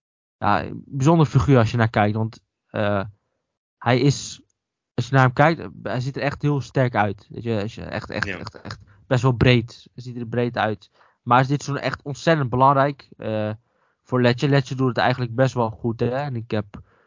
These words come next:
Speaker 1: natuurlijk vaker spelers van, eh, Lecce, Lecce benoemd natuurlijk hier in de podcast. Wat dacht je van, eh,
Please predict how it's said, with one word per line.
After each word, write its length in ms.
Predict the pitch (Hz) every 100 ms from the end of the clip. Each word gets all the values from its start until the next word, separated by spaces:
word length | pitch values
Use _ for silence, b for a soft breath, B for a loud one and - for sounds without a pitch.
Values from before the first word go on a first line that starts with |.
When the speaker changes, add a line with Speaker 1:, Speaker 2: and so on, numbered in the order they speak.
| _
Speaker 1:
natuurlijk 240 | _ 117 -
vaker 280 | 107 110 110
spelers 420 | - 120 110 107
van, 240 | 117 110
eh, 60 | 101
Lecce, 520 | 104 110 - 104 95 98 _ _ _ _ _ _
Lecce 460 | 120 113 113 104 98
benoemd 400 | 110 117 117 113
natuurlijk 340 | 110 110 107
hier 100 | 117
in 80 | 107
de 60 | 107
podcast. 640 | - 104 - 107 - -
Wat 120 | 110
dacht 180 | 101 -
je 80 | 113
van, 240 | 107 101
eh, 260 | 98 92